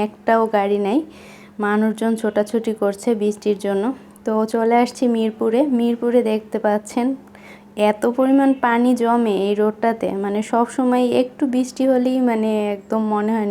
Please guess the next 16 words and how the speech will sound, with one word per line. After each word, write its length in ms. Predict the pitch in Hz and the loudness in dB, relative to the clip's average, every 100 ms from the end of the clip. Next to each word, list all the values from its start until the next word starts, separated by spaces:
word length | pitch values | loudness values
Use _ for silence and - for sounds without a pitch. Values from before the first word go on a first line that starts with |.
| 196 | -2
নদীর 280 | 196 208 208 | 0 2 2
মতো, 220 | 202 190 180 185 - - - - - - 208 | 0 -4 -6 -8 -16 -20 -20 -20 -20 -6 -2
এত 100 | 208 - | -2 -2
পরিমাণ 300 | 226 233 240 240 240 | -2 0 0 0 0
পানি 220 | 233 233 | 0 0
জমে 240 | 233 233 233 | 0 0 0
আছে। 140 | 226 254 226 | -2 -2 0
আর 60 | 214 | 0
মানুষগুলোর 580 | 202 202 214 214 226 226 208 | -2 -4 -6 -4 -2 2 2
অবস্থা 280 | 196 208 - 226 | 2 -2 -4 -2
খুবই 260 | 220 202 214 220 | -2 0 -2 0
খারাপ, 240 | 202 202 196 | 0 0 0
যারা 160 | 208 202 202 | 2 2 0
অফিসে 320 | 202 226 220 208 | 0 -2 0 0
যাবে 220 | 190 202 214 208 | 0 0 0 2
গাড়িতেও 360 | 190 208 240 | 4 4 4